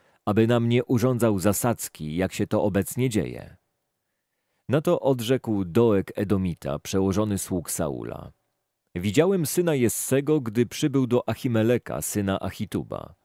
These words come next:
Ten zaś radził się Pana co do niego, obdarzył go żywnością – dał mu też miecz Filistyna Goliata”.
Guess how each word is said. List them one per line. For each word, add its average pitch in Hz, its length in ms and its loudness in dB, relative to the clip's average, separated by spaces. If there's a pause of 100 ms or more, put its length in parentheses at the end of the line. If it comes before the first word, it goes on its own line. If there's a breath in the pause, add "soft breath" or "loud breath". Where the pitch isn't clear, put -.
(420)
Ten 110 280 2
zaś 113 300 0
radził 101 380 2
się 104 160 0
Pana 82 380 -2
co 92 160 -4
do 85 120 -2
niego, 76 380 -4 (440 soft breath)
obdarzył 131 540 4
go 117 140 2
żywnością – 98 720 -2 (320)
dał 110 300 4
mu 131 160 0
też 101 260 0
miecz 104 400 -2
Filistyna 110 640 -2
Goliata”. 95 680 -2